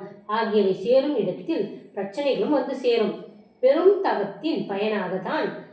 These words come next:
பெற்ற வரத்தை தவறாக பயன்படுத்தினான் முரன். அவன் மூன்று உலகங்களுக்கும் சென்று அங்குள்ளவர்களை துன்புறுத்தினான். காட்டில் உள்ள ஒரு பலம் வாய்ந்த சிங்கத்தை கண்டு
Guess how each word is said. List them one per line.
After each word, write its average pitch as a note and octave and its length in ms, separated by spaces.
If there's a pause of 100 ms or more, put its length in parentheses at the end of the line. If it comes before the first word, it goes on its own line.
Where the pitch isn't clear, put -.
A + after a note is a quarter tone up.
பெற்ற B3+ 340
வரத்தை G#3 580
தவறாக G#3 600
பயன்படுத்தினான் F#3 760 (300)
முரன். G3 320 (540)
அவன் B3 300 (140)
மூன்று F4 380
உலகங்களுக்கும் A#3 760
சென்று A#3+ 380 (380)
அங்குள்ளவர்களை B3+ 840 (120)
துன்புறுத்தினான். G#3 680 (400)
காட்டில் B3+ 460
உள்ள G#3+ 180 (160)
ஒரு G3+ 220
பலம் A3 380
வாய்ந்த C4 380
சிங்கத்தை A3+ 680
கண்டு G#3+ 300